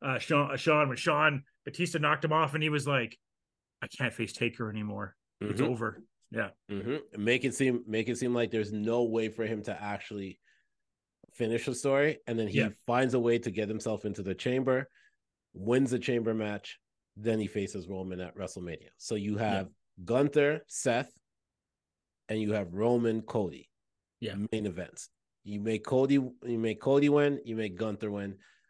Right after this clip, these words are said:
Speaker 2: and that propels both of them to a whole nother level.
Speaker 1: I love that. Question with Gunther. So they've done this Lud-, Ludwig thing. I don't know if I want Ludwig to take the title off him, but I'm here for the match.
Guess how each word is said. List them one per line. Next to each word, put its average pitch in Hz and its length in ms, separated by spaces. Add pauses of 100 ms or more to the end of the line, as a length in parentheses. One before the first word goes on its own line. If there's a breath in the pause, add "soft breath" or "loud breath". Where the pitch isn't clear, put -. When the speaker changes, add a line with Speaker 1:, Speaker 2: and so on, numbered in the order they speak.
(140)
Speaker 2:
and 98 340
that 98 280 (1000)
propels 104 440
both 107 360
of 98 60
them 87 200
to 95 180
a 87 60
whole 98 240
nother 85 220
level. 76 380 (380)
Speaker 1:
I 107 80
love 123 260
that. 113 320 (120)
Question 208 360
with 135 140
Gunther. 135 560 (100)
So 156 120
they've 143 220
done 226 180
this 156 200
Lud-, 147 360
Ludwig 135 520
thing. 107 420 (1500)
I 202 120
don't 349 200
know 392 80
if 339 120
I 311 40
want 311 200
Ludwig 240 640
to 247 80
take 233 240
the 170 80
title 180 360
off 185 200
him, 247 200
but 175 100
I'm 147 140
here 190 200
for 160 120
the 131 100
match. - 480